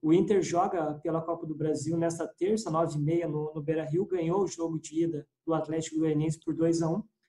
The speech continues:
Então joga por um empate. E aí, se passar pelo Atlético Goianiense, na sequência já, já continua, né, a Copa do Brasil, já tem mais jogos. Então, talvez o Inter poupe algum jogador ou outro, não vai ter o Galhardo,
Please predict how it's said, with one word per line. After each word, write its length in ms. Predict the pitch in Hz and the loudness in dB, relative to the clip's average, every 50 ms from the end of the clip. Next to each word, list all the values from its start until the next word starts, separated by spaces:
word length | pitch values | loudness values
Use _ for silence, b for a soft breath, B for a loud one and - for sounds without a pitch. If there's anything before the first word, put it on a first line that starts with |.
| _ _ _ _ _ 147 | _ _ _ _ _ -14
Então 260 | 147 151 165 165 156 | -4 -2 0 0 2
joga 220 | 160 160 165 170 | 2 2 2 0
por 160 | 170 - 170 | 0 -2 -2
um 80 | 170 185 | -2 0
empate. 520 | 185 170 165 - - 165 180 220 214 - - - _ _ _ _ _ _ _ _ | 0 -2 -4 -4 -4 -2 -2 -2 -4 -6 -12 -18 _ _ _ _ _ _ _ _
E 60 | 165 | 2
aí, 120 | 160 165 170 | 2 2 2
se 200 | 170 - - 220 | 2 0 0 0
passar 380 | 220 233 196 - - 180 175 | 2 2 0 0 0 0 0
pelo 180 | - 180 175 170 | 0 0 0 2
Atlético 380 | 170 165 170 170 165 165 - | 2 2 2 0 0 0 0
Goianiense, 680 | 170 165 165 160 160 165 - - - 180 170 160 160 151 | 0 2 2 2 2 0 -4 -4 0 0 2 2 2 0
na 160 | 151 160 156 | 0 -2 -4
sequência 840 | - - 151 - - 156 156 160 160 - - 160 151 147 143 139 - - _ _ _ 330 | -4 -6 -10 -10 -6 -4 -2 -2 -2 -4 -4 -4 -2 -2 -2 -4 -6 -12 _ _ _ -16
já, 240 | 147 151 147 147 147 | -10 -6 -4 -4 -4
já 220 | 143 156 151 147 | -4 -4 -4 -4
continua, 560 | 147 - - 160 156 - - 151 160 185 175 147 | -6 -4 -2 -2 -2 0 -2 0 2 2 2 4
né, 100 | 147 147 | 2 2
a 40 | 147 | 2
Copa 240 | 151 156 151 - - | 0 -2 -4 -4 -4
do 80 | 151 | -4
Brasil, 440 | 143 147 151 143 127 127 160 170 165 | -2 0 0 0 0 0 -2 -2 -2
já 140 | - 156 147 | -2 -6 -8
tem 200 | - - 160 151 | -8 -6 -4 -2
mais 260 | 147 151 156 156 - | -2 0 0 -2 -2
jogos. 300 | 147 151 160 - - - - - _ _ _ _ _ _ _ _ _ _ _ | 0 0 0 0 -2 -6 -12 -18 _ _ _ _ _ _ _ _ _ _ _
Então, 480 | - 147 147 - 147 156 160 151 - - _ _ | -8 -8 -6 -4 -2 -2 -2 -2 -4 -8 _ _
talvez 600 | - 175 180 170 143 - 175 185 208 220 190 185 | 4 6 6 6 4 2 2 4 4 4 4 4
o 100 | 190 190 | 4 4
Inter 280 | 190 190 190 185 - | 4 4 2 0 0
poupe 300 | - 165 170 175 170 170 | 2 2 2 2 2 0
algum 220 | 160 151 147 175 165 | -2 0 0 -2 -2
jogador 380 | - 165 160 156 160 165 165 | 0 0 0 0 0 0 2
ou 60 | 160 151 | 4 4
outro, 280 | 180 214 - - 175 | 4 2 0 -2 0
não 180 | 160 170 175 175 | 0 2 2 2
vai 140 | 180 170 165 | 0 -2 0
ter 180 | - 175 170 | 0 -2 -2
o 60 | 165 | -2
Galhardo, 520 | 165 170 170 156 165 175 208 226 214 208 | 0 0 2 2 2 2 0 0 0 -2